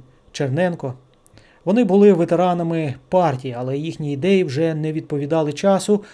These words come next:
а сама система була дуже негнучкою. Країна переживала період так званого застою, коли нічого не розвивалось, а проблеми вони накопичувались. Ну і врешті-решт призвело до великих криз.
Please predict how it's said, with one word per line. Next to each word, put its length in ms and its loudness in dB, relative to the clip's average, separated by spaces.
а 80 -8
сама 280 -2
система 440 -2
була 220 -6
дуже 340 -6
негнучкою. 800 -2
Країна 340 2
переживала 500 2
період 500 -2
так 120 -6
званого 420 -2
застою, 640 -4
коли 320 -8
нічого 440 0
не 220 -2
розвивалось, 720 -2
а 100 -6
проблеми 540 -4
вони 340 -6
накопичувались. 920 -8
Ну 80 -4
і 40 -2
врешті-решт 720 -2
призвело 500 -6
до 280 -6
великих 640 -6
криз. 360 -6